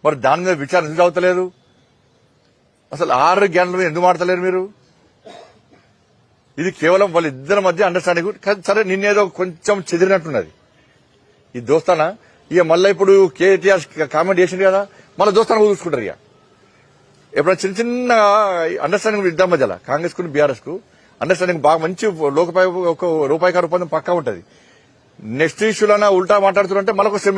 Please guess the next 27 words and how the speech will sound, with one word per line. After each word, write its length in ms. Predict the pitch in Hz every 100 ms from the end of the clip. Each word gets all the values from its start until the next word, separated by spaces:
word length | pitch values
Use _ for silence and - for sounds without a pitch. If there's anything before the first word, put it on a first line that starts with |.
| 185
ఇస్తారు, 220 | 135 110 - _ _ _ _ -
ఇచ్చి 140 | - 226 208
మళ్ళీ 140 | 220 208
మర్చిపోతారు, 380 | 202 226 214 180
ఇది 100 | 110 - _ _
మర్చిపో 220 | 170 170 226
మళ్ళీ 120 | 254 185
కలుస్తారు. 240 | - 90
ఇక 60 | 76 _ _ _ _ _ _ _ _ _ _ _ _ 143
ఇద్దరి 220 | 165 156 226
మధ్య 160 | 208 214
అండర్‌స్టాండింగ్. 460 | 214 208 151 98 - _ _ _ _ _ _ - 135
మేము 140 | 196
ఎప్పుడు 220 | 180 226 208
ఏది 100 | 208 196
విమర్శ, 220 | 202 185 180
మేము 160 | 185 175
ఏది 100 | 196
చేసినా 160 | 190 190
కూడా 120 | 196 208 185
ఎవరు 240 | 143 196 180
మంచి 140 | 175 190
చేస్తే 160 | 185 202
మంచి 140 | 170 139
అంటాం, 180 | 110 90 - _ _ _ _ _ _
చెడు 180 | - 175 190
చేస్తే 200 | -